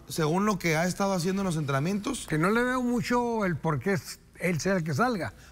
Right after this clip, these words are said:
Speaker 2: porque no es el más dúctil a buen manejo de balón.
Speaker 1: Pues
Speaker 2: Pero
Speaker 1: es que alguien se
Speaker 2: Cervantes
Speaker 1: tiene
Speaker 2: podrá
Speaker 1: que clavar.
Speaker 2: taponear. ¿Cómo?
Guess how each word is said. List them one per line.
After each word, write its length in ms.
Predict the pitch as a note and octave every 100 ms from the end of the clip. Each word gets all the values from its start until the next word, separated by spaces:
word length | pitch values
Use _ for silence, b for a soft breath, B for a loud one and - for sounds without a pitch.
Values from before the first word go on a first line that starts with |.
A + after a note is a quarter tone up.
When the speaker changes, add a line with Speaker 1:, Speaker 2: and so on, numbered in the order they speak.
| B
Speaker 2:
porque 240 | E3 C3+
no 140 | F#3 G#3+
es 100 | G3
el 180 | A3+ G3+
más 340 | G#3+ G#3 - B B -
dúctil 520 | G3 G3+ - A#3 A3
a 280 | A#3 D3+ D3+
buen 460 | D3 C#3 C3+ F#3+ G3
manejo 340 | F3+ F3 D#3
de 60 | D#3+
balón. 340 | E3+ A#3+ E3+ - B B B B B
Speaker 1:
Pues 160 | - F3
Speaker 2:
Pero 100 | D3+
Speaker 1:
es 60 | E3+
que 60 |
alguien 180 | F3+ B3+
se 80 | A#3
Speaker 2:
Cervantes 60 | G#3
Speaker 1:
tiene 160 | A3
Speaker 2:
podrá 120 | A#3+ B3+
Speaker 1:
que 40 |
clavar. 260 | A3+ G#3 G#3
Speaker 2:
taponear. 340 | F#3 F3+ C#3+
¿Cómo? 300 | - D#4+ C#4